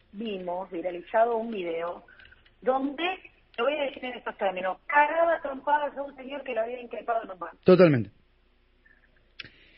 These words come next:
Speaker 1: Nosotros tuvimos de presidente a este, entonces ahora ¿de qué nos asustamos?
Speaker 2: Mm.
Speaker 1: ¿De qué no, nos desgarramos la vestidura? ¡Ay,
Speaker 2: Bueno, lo
Speaker 1: dijo,
Speaker 2: mismo, lo mismo
Speaker 1: dijo
Speaker 2: podremos
Speaker 1: tal
Speaker 2: decir.
Speaker 1: cosa!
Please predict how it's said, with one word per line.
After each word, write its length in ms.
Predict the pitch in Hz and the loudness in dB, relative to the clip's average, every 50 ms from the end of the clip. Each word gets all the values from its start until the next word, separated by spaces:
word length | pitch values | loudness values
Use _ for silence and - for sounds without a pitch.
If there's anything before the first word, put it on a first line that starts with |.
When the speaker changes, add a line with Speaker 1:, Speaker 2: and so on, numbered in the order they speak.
| _ _ _ _ _ _ | _ _ _ _ _ _
Speaker 1:
Nosotros 380 | 254 302 285 339 330 359 330 330 | -6 -4 -2 0 2 2 2 2
tuvimos 300 | 311 311 320 320 320 302 | 0 -2 -2 0 2 2
de 80 | 294 | 2
presidente 480 | 302 277 262 - - 262 269 277 269 294 | 0 0 -2 -2 -2 -4 -4 -2 -2 0
a 60 | 285 311 | -2 -2
este, 160 | 302 - - 247 | -2 -6 -10 -12
entonces 200 | 269 294 330 339 311 | -8 -4 0 2 4
ahora 180 | 320 359 359 | 4 4 2
¿de 120 | 330 320 - - | 0 -2 -4 -6
qué 100 | 349 370 | -4 -2
nos 220 | 381 381 349 - | 0 0 0 0
asustamos? 800 | - - 226 - - 320 339 370 370 311 247 214 190 170 - - | -4 -8 -14 -6 0 2 4 4 4 2 -2 -6 -6 -10 -12 -6
Speaker 2:
Mm. 300 | - 151 143 143 131 127 117 113 - | 0 2 4 6 4 4 2 -2 -6
Speaker 1:
¿De 180 | - - 247 - | -10 -10 -10 -8
qué 200 | - 311 349 370 349 | -6 -8 -8 -6 -4
no, 180 | 311 320 311 254 | -4 -4 -2 -2
nos 280 | 254 277 269 269 277 269 254 | -2 0 0 0 -2 -4 -4
desgarramos 480 | 240 269 262 277 269 262 285 330 349 349 | -2 0 2 2 2 2 2 2 2 2
la 120 | 330 294 | 2 2
vestidura? 480 | 277 269 - 285 294 320 339 349 330 - - - 339 349 359 370 359 | 2 0 -4 -4 -4 -2 2 2 2 2 0 0 0 2 2 2 0
¡Ay, 120 | 339 339 294 | 0 4 8
Speaker 2:
Bueno, 200 | 214 180 175 170 | 8 10 10 12
lo 120 | 165 175 180 | 10 10 10
Speaker 1:
dijo, 60 | 185 | 10
Speaker 2:
mismo, 320 | 214 226 226 214 165 143 - - - | 8 6 6 6 4 2 -2 -8 -2
lo 120 | - 151 160 | 2 4 6
mismo 200 | 175 208 220 202 | 8 8 8 8
Speaker 1:
dijo 120 | 165 165 170 | 10 12 12
Speaker 2:
podremos 240 | 170 175 170 - | 12 12 10 10
Speaker 1:
tal 80 | 170 160 | 10 8
Speaker 2:
decir. 240 | 156 135 - 165 170 | 8 8 8 6 6
Speaker 1:
cosa! 420 | 165 - - - - 240 220 - | 6 4 2 -6 -8 -8 -8 -8